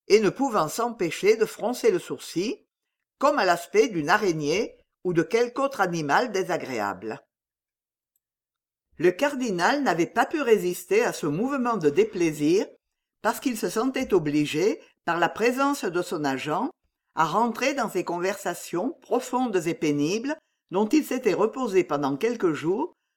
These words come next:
dans un pays dont l'air pur lui était favorable,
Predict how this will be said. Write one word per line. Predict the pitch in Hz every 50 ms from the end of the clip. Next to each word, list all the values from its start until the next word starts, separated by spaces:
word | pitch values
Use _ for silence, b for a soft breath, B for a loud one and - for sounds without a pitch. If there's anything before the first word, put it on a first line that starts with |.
| _ _ -
dans | 151 175 196 175 196
un | 185 175
pays | - - 208 214 190 180 208 262 294 277
dont | 214 175 165
l'air | 160 156 160 156 - - _
pur | - 196 254 294 285
lui | 208 180 185
était | 180 185 185 175
favorable, | - - 208 214 196 180 139 123 131 135 151 165 175 214 262